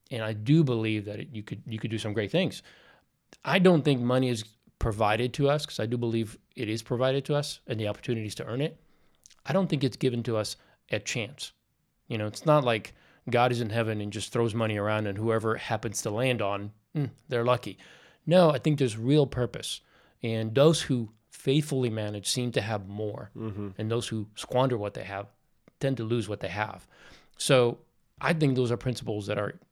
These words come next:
Speaker 1: you know, eternal, and they will continue to be so. So for me, when I look at this opportunity, I think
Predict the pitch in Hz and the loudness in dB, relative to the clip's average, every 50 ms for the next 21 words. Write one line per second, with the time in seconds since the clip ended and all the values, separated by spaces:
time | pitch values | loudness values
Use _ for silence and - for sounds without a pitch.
0 | _ _ - - 104 95 95 - _ _ _ _ _ _ _ _ _ _ _ _ | _ _ -12 -10 -10 -10 -12 -16 _ _ _ _ _ _ _ _ _ _ _ _
1 | - - - - 131 - - 147 143 147 147 147 147 147 147 - _ - 117 113 | -20 -14 -8 -8 -4 0 4 6 8 8 8 6 6 4 0 -8 _ -6 -4 -2
2 | 117 113 113 117 123 120 135 117 120 135 127 123 113 104 110 107 104 107 - - | -2 0 0 0 0 2 2 2 2 2 2 2 0 0 -2 -4 -6 -6 -8 -10
3 | 139 - - - 110 95 95 - - - - - - _ - - 131 117 - 135 | -10 -8 -4 -4 -2 -4 -4 -6 -12 -20 -20 -20 -20 _ -6 -2 -2 0 2 4
4 | 123 139 170 202 175 139 120 117 117 - - 123 120 123 127 139 147 143 123 107 | 6 6 8 8 8 6 4 2 -2 -4 -2 0 2 4 6 6 6 6 4 2
5 | 120 107 - 110 107 - - 120 117 117 107 107 104 101 - 117 110 101 - | 0 -2 -2 -2 -4 -2 -4 -4 -2 -2 -2 -2 -4 -2 -4 -4 -4 -6 -6